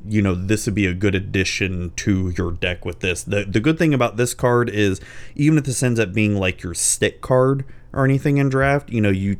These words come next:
can still play this in any deck because since it's colorless. Next up, we've got Farfinder. For three mana, it's a fox creature. It's a one one with vigilance.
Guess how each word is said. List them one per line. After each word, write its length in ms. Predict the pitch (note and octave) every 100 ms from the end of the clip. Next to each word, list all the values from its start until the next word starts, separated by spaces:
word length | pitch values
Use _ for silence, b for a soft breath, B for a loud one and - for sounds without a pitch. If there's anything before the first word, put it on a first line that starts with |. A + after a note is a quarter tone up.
| -
can 100 | A2
still 320 | G2 - A2+
play 260 | - G#2+ G2
this 240 | F#2 F2
in 280 | G#2 F2+ F2+
any 240 | G2 F#2+ F2+
deck 400 | E2+ E2 - - B B B
because 360 | - F#2+ E2
since 300 | - G#2+ F2
it's 160 | F2 -
colorless. 580 | F#2 F2+ F2+ F2+ - - - B B B B B
Next 260 | B2+ -
up, 120 | E3
we've 140 | D3 C#3+
got 220 | D#3+ -
Farfinder. 840 | - A#2+ C3+ C#3+ - F#2+ F2+ F2 E2
For 200 | G2+ F2+
three 420 | - A#2+ B2+ D3+
mana, 340 | A2+ G2 A2+ A2
it's 160 | G2
a 80 | F#2
fox 440 | - G2 F#2+ - -
creature. 360 | G#2+ G2+ C3
It's 120 | B2
a 40 | G2+
one 300 | F#2+ G2+ G2
one 200 | F#2+ F#2+
with 160 | G#2+
vigilance. 600 | - G2 G2 F#2+ C3 -